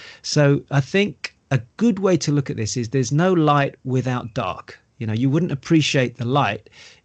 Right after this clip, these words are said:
if everything was light. There isn't any sweet without sour. The first time you taste something sweet, you go, "Oh my gosh, this tastes really sweet." Well, that's because you have experienced sour. But equally, if you've never tasted anything sour and you only have anything sweet, it's the same thing. So I think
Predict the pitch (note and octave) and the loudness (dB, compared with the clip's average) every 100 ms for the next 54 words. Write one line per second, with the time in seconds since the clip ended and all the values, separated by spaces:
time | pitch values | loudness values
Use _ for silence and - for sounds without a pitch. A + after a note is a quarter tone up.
0 | _ C#3 D3 B2+ A#2+ B2+ A#2+ A2 F3 A#2+ | _ -4 0 0 0 -2 -2 -2 -2 -2
1 | - _ _ - C3+ C#3+ C3 B2+ A#2+ A2+ | -6 _ _ -2 2 2 0 0 0 0
2 | - - D3+ B2+ A#2 A#2 A#2+ - E3 D#3 | -2 0 0 0 -2 -2 -4 -4 -2 0
3 | A#2 G#2 G#2+ C3+ B2 C3 B2 A#2+ B2 A2+ | 0 -2 -2 -2 -2 -2 -2 -2 -2 -2
4 | C3 A#2 G#2+ - E3 D3 B2+ C3 B2 B2 | -4 -6 -6 -4 0 0 0 -6 -6 -2
5 | - - C3+ - A#2 B2+ A2+ - E3+ A#2+ | -2 -2 -4 -4 -6 -4 -4 -2 0 0
6 | B2+ C3+ - C3 A2+ A#2+ A#2 A#2 - A#2 | 0 0 -2 -4 -2 0 -2 -4 -8 -6
7 | - - - C#3 C3 A2+ - - C#3+ G#2 | -4 -4 -2 2 2 2 -2 -2 0 0
8 | A#2 A2+ - - - - C3 A#2+ - B2 | -4 -6 -20 -20 -12 -2 -2 -2 -4 -4
9 | A#2+ A#2 - - - C3 B2+ B2+ A#2 B2+ | -4 -6 -14 -20 -12 -8 -4 -4 -4 -6
10 | G#2+ A#2+ A2+ A2+ - - C#3 A#2+ B2 B2 | -4 -4 -2 -2 -2 0 0 2 2 2
11 | A#2 A#2+ A2 - - F3+ D3+ B2+ B2+ - | 0 -4 -6 -6 -2 2 2 0 -4 -6
12 | - B2 A#2 D3 A#2 A2 C#3 C3 F3 - | -4 -4 -2 -2 0 0 0 2 0 -2